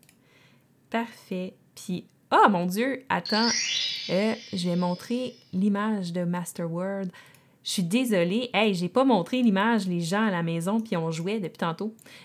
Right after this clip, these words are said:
Mais c'est pas grave, les gens ont bien compris dans le chat comment qu'on jouait, mais je vais juste vous montrer à quoi ça ressemble visuellement. Vous avez tous compris le principe super bien. <laughs> Fait que dans le fond, le, les cartes sont ici. Euh, l'indice, on va la mettre ici. Ça, c'est tes cartes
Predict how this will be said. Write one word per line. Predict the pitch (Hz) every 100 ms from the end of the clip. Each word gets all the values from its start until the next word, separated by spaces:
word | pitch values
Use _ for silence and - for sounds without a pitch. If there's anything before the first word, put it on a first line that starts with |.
| -
Mais | 190 185
c'est | 190
pas | 190
grave, | 269
les | 190
gens | 220
ont | 208
bien | 196
compris | 202 170 -
dans | 226
le | 170 -
chat | 220 220
comment | 180 202
qu'on | 170 165
jouait, | 208 240
mais | 165
je | 165
vais | 170
juste | 190 202
vous | 185
montrer | 160 - 208
à | 175
quoi | 180
ça | 165
ressemble | - - 180 180 -
visuellement. | 165 175 165 185 185 156 160 247
Vous | 185 160
avez | 165
tous | 208 254
compris | - 180 - 226
le |
principe | 220 185 170 226 220
super | - 269 220 175
bien. | 165 208 269 - - -
<laughs> | - - 214 - 262 269 269 - - 247 453 - 587 311
Fait | - 214
que |
dans | 214
le | 214
fond, | 233 254
le, | 254 208 190 -
les | 196 196
cartes | - 240 - - 180
sont | - 190
ici. | - - - 233 233 240 - - -
Euh, | 170 160
l'indice, | 208 208 202 190 247
on | 190
va | 175
la | 180
mettre | 190 -
ici. | 247
Ça, | 247 233
c'est | 196
tes | 180
cartes | - 165